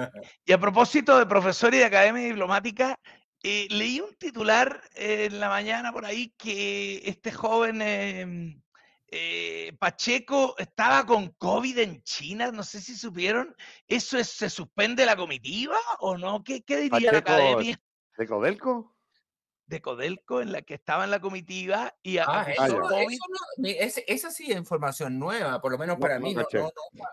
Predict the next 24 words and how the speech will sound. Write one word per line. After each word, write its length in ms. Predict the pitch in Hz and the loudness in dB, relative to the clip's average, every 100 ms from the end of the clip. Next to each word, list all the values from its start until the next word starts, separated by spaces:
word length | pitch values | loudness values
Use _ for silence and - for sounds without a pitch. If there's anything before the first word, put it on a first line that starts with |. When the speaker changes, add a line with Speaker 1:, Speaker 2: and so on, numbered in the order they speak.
| 185 175 | -10 -8
Speaker 3:
no 80 | |
estaba 200 | 190 277 | 0 2
al 120 | 269 151 | 2 0
Speaker 1:
A 120 | 123 | -4
ver, 140 | 165 | -2
Speaker 3:
tanto 120 | 185 95 | -4 -6
de 80 | |
eso. 140 | 92 - - - | -8 -10 -16 -12
Speaker 1:
voy 180 | 143 190 | -2 0
a 60 | 202 | 0
Speaker 3:
Pero 120 | 180 | 0
Speaker 1:
buscar 180 | 226 220 | 2 4
Speaker 2:
Oye, 100 | 175 | 4
Speaker 1:
mi 60 | |
Speaker 2:
pero 140 | 147 156 | 4 4
Speaker 1:
fuente, 240 | 240 254 | 4 2
no, 220 | 214 196 - | 0 -2 -4
no 160 | 180 196 | 0 4
vaya 200 | 220 214 | 4 4
a 20 | |
ser 180 | 240 226 | 2 0
una 140 | 202 | 0
Speaker 2:
déjame 220 | 170 180 | 2 2
Speaker 1:
fake. 440 | 226 247 - - | 2 0 -10 -20